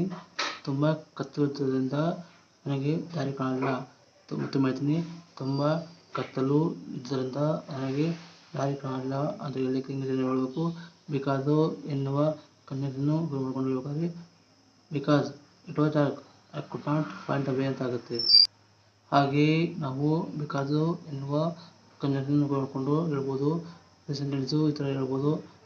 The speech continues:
I could not find a way because it was dark ಅಂತ ಆಗುತ್ತೆ. ಅರ್ಥ ಮಾತ್ರ ಕನ್ನಡದಲ್ಲಿ ತುಂಬ ಕತ್ತಲು ಇರೋದ್ರಿಂದ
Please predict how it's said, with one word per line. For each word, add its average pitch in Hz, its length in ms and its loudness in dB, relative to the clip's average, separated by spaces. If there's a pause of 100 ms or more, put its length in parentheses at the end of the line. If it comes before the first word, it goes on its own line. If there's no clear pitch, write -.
(200)
I 143 160 -6
could 143 180 -2
not 151 180 2 (100)
find 147 200 2
a 147 120 0
way 147 120 2 (460)
because 139 340 -6 (280)
it 139 180 -8
was 143 180 -2
dark 139 180 -8
ಅಂತ 131 140 -8
ಆಗುತ್ತೆ. 127 320 -4 (480)
ಅರ್ಥ - 160 -10
ಮಾತ್ರ 139 400 0
ಕನ್ನಡದಲ್ಲಿ 135 320 0 (360)
ತುಂಬ 139 180 -4 (300)
ಕತ್ತಲು 143 260 -4
ಇರೋದ್ರಿಂದ 135 480 -2